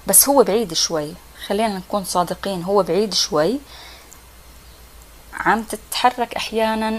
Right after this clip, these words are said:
ال-، الأمور عكس ما أنت بدك إياها بشهر، آه، تموز، لكن حلو إنك يعني، آه، عم تخلص من مسؤوليات، عم تخلصوا من،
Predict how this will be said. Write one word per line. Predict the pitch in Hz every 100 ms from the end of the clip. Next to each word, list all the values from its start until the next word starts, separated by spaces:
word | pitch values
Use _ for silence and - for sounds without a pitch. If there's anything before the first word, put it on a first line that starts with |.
| - 185
ال-، | 180 180 180 175 175 175 180 175 170
الأمور | 190 - 202 208 196 214 - -
عكس | - 208 - - -
ما | 180 -
أنت | 190 -
بدك | 170 170 175 -
إياها | 180 185 175 170 175
بشهر، | - - 185 175 170 - - - - -
آه، | 170 165 160 156 156 156 -
تموز، | 214 202 180 190 294 254 - - - - -
لكن | 254 269 262
حلو | - 330 320
إنك | 208 196 - -
يعني، | 190 180 185 190 190
آه، | 190 185
عم | 180 190
تخلص | 262 - 202 -
من | 190 185 185 180 180
مسؤوليات، | 190 - 190 185 180 208 208 202
عم | 180
تخلصوا | 208 - 185 - 180
من، | 180